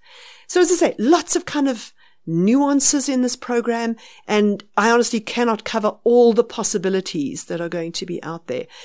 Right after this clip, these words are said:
Every time I do a talk like this, I kind of go, "I think I've covered everything." And then I get a question. I go, "No, I didn't cover that. I didn't even know that was a thing."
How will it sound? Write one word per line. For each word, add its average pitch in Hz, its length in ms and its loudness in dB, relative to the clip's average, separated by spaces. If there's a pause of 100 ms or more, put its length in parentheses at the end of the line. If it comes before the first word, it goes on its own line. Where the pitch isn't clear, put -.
(400)
Every 262 160 4
time 269 200 2
I 220 80 4
do 214 180 4
a 190 40 2
talk - 260 -4
like 175 140 -2
this, 180 140 -2
I 185 60 -2
kind 175 140 0
of 165 40 0
go, 170 140 0
"I - 80 0
think 226 180 2
I've 202 120 -2
covered 185 260 -2
everything." 175 520 -2
And 180 140 -4
then 170 140 2
I 170 80 2
get 165 140 2
a 165 40 0
question. 170 360 -4
I 139 60 -2
go, 151 180 0
"No, 156 260 -6
I - 60 -10
didn't - 200 -10
cover 156 200 -12
that. - 200 -12
I - 60 -10
didn't 160 220 -4
even 156 180 0
know 147 120 2
that - 120 2
was 196 140 -2
a 202 60 4
thing." 175 280 2